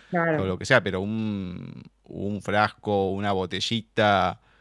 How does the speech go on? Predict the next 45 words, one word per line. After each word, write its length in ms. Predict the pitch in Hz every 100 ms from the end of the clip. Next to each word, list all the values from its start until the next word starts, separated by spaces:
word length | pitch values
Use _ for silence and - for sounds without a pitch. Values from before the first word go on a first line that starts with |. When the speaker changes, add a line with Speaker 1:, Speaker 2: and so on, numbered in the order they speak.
| _ _
Speaker 2:
de 280 | 92 90 90
aceite 400 | 98 107 107 101
de 60 |
oliva, 400 | 92 107 170 143 - 113 _
olvídate, 1300 | 123 - 131 123 120 120 127 151 120 107 101 98 101
sí, 380 | - 123 139 110
es 340 | 98 - - -
oro 480 | 113 123 135 156 -
y 140 | 113
ni 160 | 104 101
hablar 440 | 95 95 104 113
de, 280 | 104 90 85
del 180 | 85 85
virgen 440 | 95 117 113 101
y 40 | 87
todo, 180 | 113
como 180 | 104 95
comentás. 680 | 90 85 78 127 127 95 - _ _ _
Muchos 300 | - 113 120
te 100 | 113
los 140 | 104 95
recomiendan 840 | 98 98 98 110 117 117 113 110
para 200 | 101 98
la 140 | 95 92
salud, 580 | - 95 113 120 120 107
una 200 | 104 101
cucharita 680 | 101 95 95 95 113 98
y 80 | 95
todo, 300 | 113 156 -
pero 420 | 104 151 104 85 -
lo 100 | 170
Speaker 1:
Es 20 |
Speaker 2:
que 80 | 175
vale 180 | 185
una 180 | 190 190
Speaker 1:
buenísimo, 320 | 190 165 160 135
sí, 200 | 165 165
Speaker 2:
cucharita 340 | 110 101 90
Speaker 1:
sí. 80 | - -
Speaker 2:
te 120 | -
sale 240 | 98 110 107
la 100 | 101
obra 160 | 101 95
social 460 | - 135 185 107
directamente. 640 | 90 87 85 87 85 80